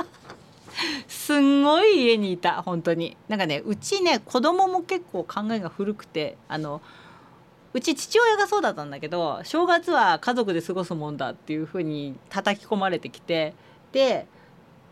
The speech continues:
まあ、そんな感じでずっと過ごしたら、うちの子供が自分で、「正月は家族で過ごすもんだ」って <laughs> 言ってるもんで、家にいましたね。はい。それから、えーと、なりこちゃん。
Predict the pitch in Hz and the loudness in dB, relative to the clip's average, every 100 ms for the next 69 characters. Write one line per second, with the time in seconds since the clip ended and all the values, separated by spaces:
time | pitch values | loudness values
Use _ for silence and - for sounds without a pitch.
0 | _ - 254 262 269 262 262 254 220 233 | _ -2 -2 2 2 2 2 0 2 0
1 | 208 214 220 226 240 233 170 175 233 254 | 0 -4 -4 -2 -2 -2 -4 -4 -2 -2
2 | 240 220 214 214 190 185 208 220 214 202 | 0 0 0 0 -2 -2 0 2 2 0
3 | 269 285 285 277 247 160 135 - 277 277 | 0 2 2 2 2 2 0 -2 0 0
4 | 202 165 - 254 - 233 196 185 - - | 0 0 2 2 4 0 0 -4 -8 -14
5 | - - 508 - - 262 240 185 180 175 | -16 -14 -16 -12 -2 -2 0 0 0 0
6 | 233 214 214 208 202 160 151 147 135 165 | 2 4 4 2 0 -2 -2 -4 -4 0
7 | 202 170 139 143 156 - 117 107 - - | 0 0 -6 -8 -10 -10 -12 -12 -16 -16
8 | - 120 - - - - - - 285 226 | -10 -10 -10 -16 -20 -20 -6 -4 -2 -4
9 | 202 - - - - - - 262 269 269 | -12 -16 -20 -20 -20 -8 0 2 2 2
10 | 262 247 233 - _ 202 190 196 233 494 | 4 4 4 0 _ -2 0 2 4 4
11 | 523 339 214 - 175 139 131 | 4 2 0 0 -2 -2 -6